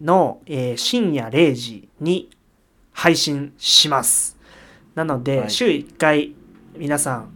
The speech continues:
Speaker 1: あの、こんなくだらない話を聞きに来てください。お願いします。
Speaker 2: お願いします。
Speaker 1: はい。で、あとそうですね、あのー、今日変なコーナーやりました。今回、これからも変なコーナーずっとやっていきますけど、本当はね、
Speaker 2: うん。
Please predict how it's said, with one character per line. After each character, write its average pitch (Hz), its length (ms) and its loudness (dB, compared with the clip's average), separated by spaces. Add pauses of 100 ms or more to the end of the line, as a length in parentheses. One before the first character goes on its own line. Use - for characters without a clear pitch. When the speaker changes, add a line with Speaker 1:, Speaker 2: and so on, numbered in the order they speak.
Speaker 1:
あ 123 160 -12
の、 113 160 -12
こ - 140 -8
ん 131 100 -4
な 127 260 -4
く - 80 -6
だ 143 120 0
ら 139 80 0
な 135 100 -4
い 120 40 -6
話 123 380 -6
を 110 200 -12
聞 - 140 -18
き 131 80 -8
に 123 120 -10
来 - 80 -14
て 120 300 -16
く 131 80 -18
だ 120 100 -12
さ 117 240 -10
い。 107 80 -16 (560)
お - 80 -6
願 127 220 0
い 123 40 -4
し 127 140 -4
ま 120 180 -6
す。 - 160 -12
Speaker 2:
お 104 40 -10
願 95 140 -12
い - 20 -20
し 90 80 -20
ま 82 100 -18
す。 - 400 -20
Speaker 1:
は 143 220 4
い。 117 100 -6 (400)
で、 156 100 -4
あ 160 100 0
と - 200 -2
そ 220 440 2
う 131 40 -4
で 127 140 -2
す - 180 -10
ね、 143 320 -2
あ 143 120 -2
の 127 1000 -6 (300)
ー、 220 100 2
今 254 440 8
日 - 40 -20 (140)
変 196 160 0
な 175 80 4
コ 175 140 2
ー 170 40 4
ナ 143 100 0
ー - 20 -2
や 139 80 2
り 151 60 -4
ま 156 120 -2
し - 140 -8
た。 120 260 -4
今 151 180 -10
回、 156 200 -2
こ - 140 -10
れ 151 100 -2
か 156 80 0
ら 160 100 6
も 147 80 -2
変 143 160 -4
な 156 100 -4
コ 156 120 -2
ー 147 60 2
ナ 127 80 -4
ー - 20 -8
ず 131 100 -8
っ - 40 -10
と 131 100 -4
や 135 60 -4
っ - 20 -14
て 165 100 -8
い 156 60 -8
き 165 100 -10
ま 160 100 -6
す - 120 -12
け 127 100 -10
ど、 156 400 4 (400)
本 240 220 -2
当 285 100 4
は 285 100 8
ね、 285 140 4
Speaker 2:
う 285 60 4
ん。 190 140 -8